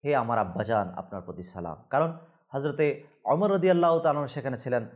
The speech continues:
আমার রসুল পাক সাল্লাল্লাহু তাআলা আলাইহি ওয়াসাল্লামের এক পাশে হযরতে আবু বকর রাদিয়াল্লাহু তাআলা আনহু, আবু বকর রাদিয়াল্লাহু তাআলার পাশে হযরতে ওমর রাদিয়াল্লাহু তাআলা আনহু রয়েছেন এবং বাম পাশটা হুজুর পাক সাল্লাল্লাহু তাআলা আলাইহি ওয়াসাল্লামের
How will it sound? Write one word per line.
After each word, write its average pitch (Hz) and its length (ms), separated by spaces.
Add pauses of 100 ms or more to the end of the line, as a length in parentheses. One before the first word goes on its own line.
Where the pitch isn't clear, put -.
(100)
আমার 139 220
রসুল 139 200
পাক 160 140
সাল্লাল্লাহু 139 480
তাআলা 127 360
আলাইহি 123 120
ওয়াসাল্লামের 120 520 (320)
এক - 180
পাশে 120 360 (200)
হযরতে 123 400
আবু 123 240
বকর 113 240
রাদিয়াল্লাহু 110 400
তাআলা 104 160
আনহু, 104 140 (260)
আবু 123 140
বকর 139 180
রাদিয়াল্লাহু 139 320
তাআলার 127 200
পাশে 123 280 (240)
হযরতে 127 440 (120)
ওমর 151 340
রাদিয়াল্লাহু 120 400
তাআলা 107 160
আনহু 98 120
রয়েছেন 95 280 (160)
এবং 123 320 (540)
বাম 127 320
পাশটা 131 520
হুজুর 143 220
পাক 180 120
সাল্লাল্লাহু 127 420
তাআলা 120 180
আলাইহি 117 100
ওয়াসাল্লামের 120 380